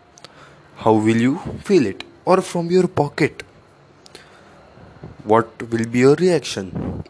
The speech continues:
Please comment down below. But if I told you that you cannot catch this thief or you cannot see this thief,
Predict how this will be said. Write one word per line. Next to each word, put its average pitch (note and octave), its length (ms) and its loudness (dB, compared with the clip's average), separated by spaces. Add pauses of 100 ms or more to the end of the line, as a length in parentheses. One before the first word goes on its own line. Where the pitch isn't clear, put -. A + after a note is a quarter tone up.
(120)
Please F3 180 -2
comment G2 360 2
down F#2 200 2
below. F#2+ 260 -2 (680)
But D#3 340 -2 (1900)
if - 220 0
I G3 140 4
told B2+ 460 0
you G#2 180 -6 (140)
that A#2+ 240 -4 (260)
you C3+ 280 4
cannot C#3+ 440 0 (180)
catch C#3 380 -2
this F3 240 -4
thief - 400 -2
or - 160 2
you D#3+ 220 4
cannot F#3+ 360 0
see G#3 360 0
this D3+ 260 2
thief, - 420 -6